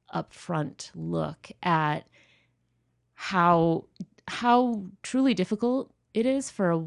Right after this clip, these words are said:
a woman to get a step ahead in theater, um, I just, I care a lot more about that in my own personal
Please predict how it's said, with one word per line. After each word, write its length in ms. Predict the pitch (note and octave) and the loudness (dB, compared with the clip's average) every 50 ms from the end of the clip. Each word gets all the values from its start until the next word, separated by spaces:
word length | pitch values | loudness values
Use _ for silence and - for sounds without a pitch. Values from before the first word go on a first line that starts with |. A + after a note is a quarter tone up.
| E3 - - | -6 -8 -4
a 140 | E3+ E3 | -2 -2
woman 380 | D#3 D3+ D#3 D#3 D#3 D#3+ D#3+ E3 | -2 0 -2 -2 -2 -2 -2 -2
to 140 | - F3 D#3+ | -4 -4 -4
get 200 | D3 E3 D#3 D#3 | -4 -4 -4 -4
a 60 | D#3 | -6
step 280 | - - - D3+ - - | -8 -6 -8 -8 -8 -8
ahead 240 | D3+ D3 D3+ D3 | -6 -4 -4 -2
in 140 | D#3 D3+ D3+ | -2 -2 -4
theater, 460 | - D#3+ D3+ D3+ D#3+ D#3+ D#3+ E3 E3 - | -4 -4 -4 -2 -2 -2 -2 -2 -4 -6
um, 440 | - E3 D#3 D3+ C#3+ C#3 D3 D3+ - - | -6 -6 -4 -4 -4 -4 -6 -8 -8 -6
I 80 | F3+ F3 | -6 -4
just, 220 | E3 F#3+ - - - | -4 -4 -6 -8 -10
I 60 | - | -12
care 340 | E3 - - - - F3+ E3+ | -12 -14 -12 -6 -2 0 0
a 80 | D#3+ D#3 | 2 2
lot 220 | D#3 D3 D#3 - _ _ _ - | 0 0 -2 -4 _ _ _ -8
more 280 | D#3 D#3 D3 D3 D3 D3+ | -4 -2 -2 -2 -2 -2
about 500 | C#3 D3 C3 - C#3+ C#3 C#3 - - - | -4 -6 -6 -4 -4 -4 -4 -6 -6 -2
that 280 | D#3 D3 C#3 C#3+ - | 0 0 0 0 -2
in 180 | - D#3+ D3 D3 | -4 -6 -4 -4
my 180 | C#3+ C3+ C#3+ - | -2 -4 -4 -4
own 280 | E3 C#3+ C#3 C#3 C3+ | -4 -4 -2 -2 -4
personal 720 | B2+ - - - - - - C3+ C3+ C3 B2+ B2+ B2+ - | -6 -10 -14 -14 -10 -6 -4 -4 -4 -4 -4 -6 -8 -10